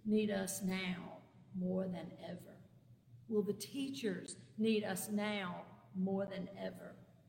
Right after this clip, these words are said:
Will the students need us now more than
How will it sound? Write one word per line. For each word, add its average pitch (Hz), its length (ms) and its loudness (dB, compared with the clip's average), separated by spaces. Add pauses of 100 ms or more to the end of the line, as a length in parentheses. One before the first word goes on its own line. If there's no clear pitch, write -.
(180)
Will 226 160 4
the 214 80 2
students 302 840 2
need 240 240 2
us 214 240 2
now 226 560 2 (180)
more 214 220 4
than 196 180 0